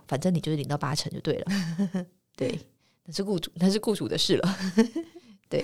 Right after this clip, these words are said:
Speaker 1: 然后就是现在还有那个生-，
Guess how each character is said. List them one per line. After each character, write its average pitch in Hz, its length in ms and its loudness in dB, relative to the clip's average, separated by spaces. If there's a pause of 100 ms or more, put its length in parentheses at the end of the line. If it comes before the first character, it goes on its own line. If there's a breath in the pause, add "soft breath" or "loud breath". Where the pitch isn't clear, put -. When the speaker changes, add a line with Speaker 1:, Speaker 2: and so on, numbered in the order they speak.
(600 soft breath)
Speaker 1:
然 185 140 -2
后 196 440 4 (160)
就 202 140 0
是 196 180 2
现 196 200 4
在 185 140 4
还 175 100 4
有 175 120 6
那 180 100 2
个 180 140 6
生-， 185 340 4